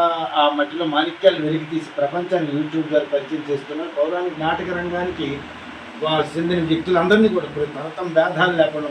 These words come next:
మారుమూలల్లోకి వెళ్ళి కూడా మంది జనాల్లోకి వెళ్ళి కూడా వాళ్ళందరినీ ఎవరికి వెలుగు చూడనటువంటి వాళ్ళు ప్రపంచానికి పరిచయం చేసి భార్య పిల్లల్ని విడిచిపెట్టేసి సమయాన్ని, ఆ బాధల్ని, శ్రమ దమాదులు ఓర్చి ఆ మారుమూల నివసించి వెళుతూ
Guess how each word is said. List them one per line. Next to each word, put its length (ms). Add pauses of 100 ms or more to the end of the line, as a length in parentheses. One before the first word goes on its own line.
మారుమూలల్లోకి 800
వెళ్ళి 180
కూడా 160
మంది 240 (140)
జనాల్లోకి 420
వెళ్ళి 320
కూడా 160 (540)
వాళ్ళందరినీ 480
ఎవరికి 280
వెలుగు 260
చూడనటువంటి 540
వాళ్ళు 200
ప్రపంచానికి 640
పరిచయం 460
చేసి 260
భార్య 340
పిల్లల్ని 400
విడిచిపెట్టేసి 680 (100)
సమయాన్ని, 520
ఆ 180 (840)
బాధల్ని, 500
శ్రమ 320
దమాదులు 680
ఓర్చి 440
ఆ 60
మారుమూల 520
నివసించి 680
వెళుతూ 480